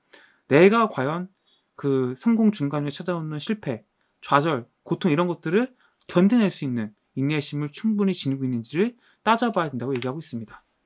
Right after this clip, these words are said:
반대로 성공하지 못한 사람들은 인내심이 없죠. 장애물에 부딪히면요.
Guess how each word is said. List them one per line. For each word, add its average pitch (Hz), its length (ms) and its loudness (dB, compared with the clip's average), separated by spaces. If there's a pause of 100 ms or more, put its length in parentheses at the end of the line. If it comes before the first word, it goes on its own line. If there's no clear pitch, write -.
(1400)
반대로 214 360 10
성공하지 285 360 8
못한 196 220 2
사람들은 190 480 0
인내심이 196 420 4
없죠. - 300 -10 (520)
장애물에 208 420 8
부딪히면요. 147 760 -4